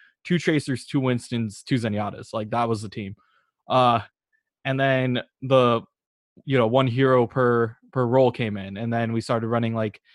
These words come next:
you know, a whole bunch of just different ones depending on the map. And then we had dive. And then we had, you know, goats and double shield and so on.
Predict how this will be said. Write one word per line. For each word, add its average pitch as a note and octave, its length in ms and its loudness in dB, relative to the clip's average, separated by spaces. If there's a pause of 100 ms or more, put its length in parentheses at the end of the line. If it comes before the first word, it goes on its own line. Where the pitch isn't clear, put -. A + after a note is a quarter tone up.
(260)
you B2 80 -4
know, A2+ 240 0 (320)
a B2+ 60 -2
whole C#3 120 0
bunch C3 220 2
of A#2 80 -4
just B2 180 -4
different B2+ 260 0
ones B2 220 0
depending B2 300 -4
on A#2+ 80 -2
the A#2+ 80 -2
map. B2 420 0
And A#2 100 -8
then B2 80 -2
we A#2+ 80 0
had A2+ 240 -4
dive. A2 540 -2
And A#2+ 140 -8
then A#2+ 80 -6
we A#2 80 -6
had, A#2 280 -8 (460)
you A#2+ 140 -8
know, G2+ 240 -6 (1040)
goats B2 560 0 (160)
and A#2+ 480 -2 (240)
double B2 240 2
shield A#2+ 640 0
and A#2+ 140 -6
so C3 240 0
on. G#2 220 -2